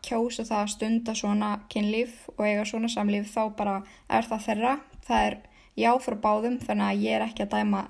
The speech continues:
neitt svoleiðis. Bara svo ég taki það fram og við séum með þetta alveg á hreinu. En dömur mínar og herrar, eh, David Parker Ray eða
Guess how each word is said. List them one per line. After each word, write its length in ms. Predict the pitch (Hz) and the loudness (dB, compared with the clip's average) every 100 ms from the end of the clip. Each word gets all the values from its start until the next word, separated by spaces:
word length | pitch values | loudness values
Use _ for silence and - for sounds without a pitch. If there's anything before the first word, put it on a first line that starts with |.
| - | 0
neitt 300 | 233 240 - | 2 2 0
svoleiðis. 460 | - 208 208 247 - - _ _ - - - - - _ - | -2 2 2 0 -4 -6 _ _ -20 -20 -20 -20 -20 _ -8
Bara 220 | - 220 226 | 0 2 2
svo 80 | 233 | 0
ég 120 | 226 | -2
taki 260 | 233 214 214 | -4 -2 -2
það 140 | 208 | -2
fram 220 | 214 214 - | 0 0 0
og 240 | - 196 196 | 0 2 2
við 100 | 196 208 | 0 -2
séum 240 | 202 196 190 | -2 0 0
með 140 | 190 | -2
þetta 220 | 190 190 - | -2 -2 -2
alveg 260 | 202 202 190 | 0 0 -2
á 120 | 196 | -2
hreinu. 300 | 202 190 190 202 - _ - - - - _ _ _ _ - | -4 -4 -4 -8 -14 _ -20 -20 -20 -20 _ _ _ _ -4
En 220 | 220 220 226 - | -2 -2 -4 2
dömur 320 | 240 254 247 | 2 2 0
mínar 240 | 233 220 | 0 0
og 80 | 226 | 0
herrar, 320 | 254 262 262 - - - - - - - | 0 2 0 -4 -12 -10 -12 -12 -12 -4
eh, 220 | 226 214 | -2 -2
David 400 | 208 113 208 208 | -2 -2 0 -4
Parker 320 | 226 214 208 | -8 -6 -4
Ray 300 | 226 240 240 - - - | -2 -2 -4 -10 -20 -8
eða 340 | 220 214 202 | -2 0 0